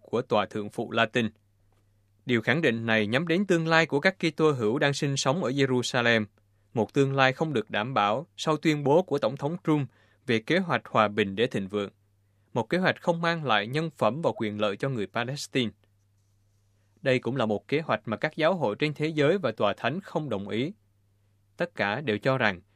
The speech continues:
cần phải có một giải pháp hai quốc gia và một sự công nhận đặc biệt cho vị thế của thành thánh, một sự công nhận được cộng đồng quốc tế đảm bảo.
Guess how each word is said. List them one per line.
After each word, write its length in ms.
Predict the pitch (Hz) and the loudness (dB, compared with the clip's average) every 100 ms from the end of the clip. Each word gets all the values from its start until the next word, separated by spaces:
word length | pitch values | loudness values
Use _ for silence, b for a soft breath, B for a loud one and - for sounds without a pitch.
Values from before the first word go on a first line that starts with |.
| _ | _
cần 160 | 135 131 | -2 0
phải 140 | 123 | 0
có 120 | 139 202 | 0 2
một 240 | 139 - | 0 0
giải 160 | 110 143 | -4 -2
pháp 220 | 170 208 | -4 -4
hai 200 | - 165 | -4 -4
quốc 200 | 151 190 - | -2 -6 0
gia 280 | 151 147 139 - | 2 2 -2 -4
và 100 | 104 | -2
một 240 | 101 98 | -2 -4
sự 200 | - 95 - | -6 -6 -2
công 200 | 156 151 | -2 0
nhận 240 | 101 110 | -4 -4
đặc 180 | 117 - | -6 -4
biệt 260 | 113 104 - _ | -4 -4 -6 _
cho 160 | 135 127 | -2 0
vị 200 | 101 92 | -2 -8
thế 240 | - 127 170 | -4 -2 -2
của 140 | 110 | -6
thành 200 | 113 90 | -6 -8
thánh, 260 | 95 104 190 _ _ _ _ - | -4 -4 -6 _ _ _ _ -6
một 160 | 110 | -4
sự 200 | 117 107 - | -2 -2 0
công 220 | 156 151 | 0 2
nhận 300 | 117 107 110 | 0 -2 -6
được 140 | 107 | -4
cộng 200 | - 104 | -2 0
đồng 160 | 110 92 | 0 0
quốc 180 | 123 - | -4 -2
tế 200 | 131 156 | -2 0
đảm 220 | 110 131 | 0 2
bảo. 300 | 104 104 151 | 4 2 0